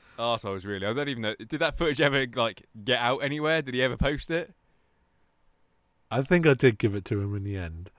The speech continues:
Speaker 1: Okay, fair enough.
Speaker 2: But
Speaker 1: <laughs>
Speaker 2: I, I
Speaker 1: You're
Speaker 2: got,
Speaker 1: hoping
Speaker 2: like,
Speaker 1: you
Speaker 2: a
Speaker 1: did.
Speaker 2: whole,
Speaker 1: You're hoping you
Speaker 2: I,
Speaker 1: did now.
Speaker 2: I hope I don't, yeah.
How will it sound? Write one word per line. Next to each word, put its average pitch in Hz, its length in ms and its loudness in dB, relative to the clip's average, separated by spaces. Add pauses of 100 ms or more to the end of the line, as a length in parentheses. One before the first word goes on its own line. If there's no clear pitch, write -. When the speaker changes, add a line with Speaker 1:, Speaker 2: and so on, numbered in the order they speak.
(240)
Speaker 1:
Okay, 104 500 -4
fair 95 240 -4
enough. 87 220 -8 (600)
Speaker 2:
But 135 260 10
Speaker 1:
<laughs> - 40 -6
Speaker 2:
I, 117 320 0 (200)
I 131 100 6
Speaker 1:
You're 147 100 12
Speaker 2:
got, 170 100 12
Speaker 1:
hoping 156 140 10
Speaker 2:
like, 123 160 12
Speaker 1:
you 143 80 10
Speaker 2:
a - 20 12
Speaker 1:
did. 135 60 6
Speaker 2:
whole, 151 240 12
Speaker 1:
You're 131 120 12
hoping 143 260 6
you 127 60 2
Speaker 2:
I, 123 40 -2
Speaker 1:
did 120 200 2
now. 95 220 0
Speaker 2:
I 139 120 4
hope 156 320 8
I 113 80 6
don't, 110 380 2
yeah. 101 300 -2